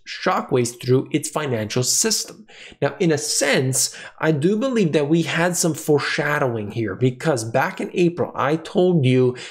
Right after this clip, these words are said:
specifically about the China credit impulse. What is the China credit impulse? That's the amount of money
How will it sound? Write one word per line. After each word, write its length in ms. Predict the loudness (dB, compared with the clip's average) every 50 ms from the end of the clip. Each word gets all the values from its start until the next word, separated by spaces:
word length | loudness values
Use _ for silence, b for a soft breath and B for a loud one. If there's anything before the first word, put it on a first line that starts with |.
| B B
specifically 880 | -8 -4 0 0 0 0 0 0 -2 -2 0 0 0 2 2 2 0 2
about 420 | 0 -2 0 2 0 -2 -2 -2
the 120 | -4 -4
China 540 | -4 -4 -6 -4 -2 2 2 2 2 2 -2 -4 -10 -4
credit 400 | 0 0 0 0 -2 -4 -8 -6 0
impulse. 500 | 0 0 0 0 -6 -10 -12 -12 -12 -8
What 380 | -4 0 0 0 0 -2 -4 0
is 200 | 2 2 2 4
the 80 | 2 0
China 240 | 0 0 -2 -2 0
credit 280 | 0 2 2 4 4
impulse? 400 | 2 2 2 2 2 2 0 -2 B B B B B B B
That's 240 | -2 -2 -2 0
the 120 | 2 2 4
amount 280 | 4 4 2 2 0
of 100 | 0 0
money 460 | 2 2 4 4 4 4 2 2 0